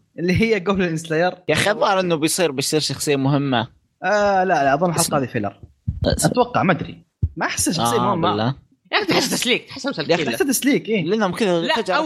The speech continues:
Speaker 2: ركزوا
Speaker 3: إنه،
Speaker 2: عليه
Speaker 3: أو إنه،
Speaker 2: وش-
Speaker 3: أو إنه الصدق يعني اللي يشككت إنه بيطلع فيه شيء، إنه ساحرة مع الآيتم هذا بيطلع له شيء بعدين.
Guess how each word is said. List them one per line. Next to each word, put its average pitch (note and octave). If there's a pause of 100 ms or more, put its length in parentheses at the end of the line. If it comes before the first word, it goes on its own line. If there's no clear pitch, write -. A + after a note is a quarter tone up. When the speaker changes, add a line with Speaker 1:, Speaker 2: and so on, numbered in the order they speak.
Speaker 2:
ركزوا -
Speaker 3:
إنه، C#4+
Speaker 2:
عليه -
Speaker 3:
أو B3+
إنه، B3
Speaker 2:
وش- - (180)
Speaker 3:
أو B3+
إنه B3+
الصدق A3
يعني F#3+
اللي G3+
يشككت G3+
إنه F3
بيطلع F3
فيه E3+
شيء، F#3
إنه D#3+
ساحرة E3 (640)
مع C3+
الآيتم C#3
هذا B2
بيطلع D3+
له C3+
شيء C3
بعدين. B2+